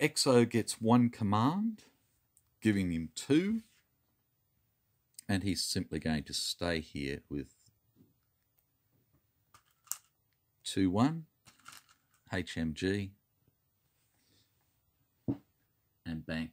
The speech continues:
'em. The first sergeant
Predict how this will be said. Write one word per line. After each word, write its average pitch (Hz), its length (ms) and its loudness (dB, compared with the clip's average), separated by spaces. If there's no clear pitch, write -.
'em. 73 240 -12
The 110 80 -6
first 143 380 2
sergeant 127 640 -2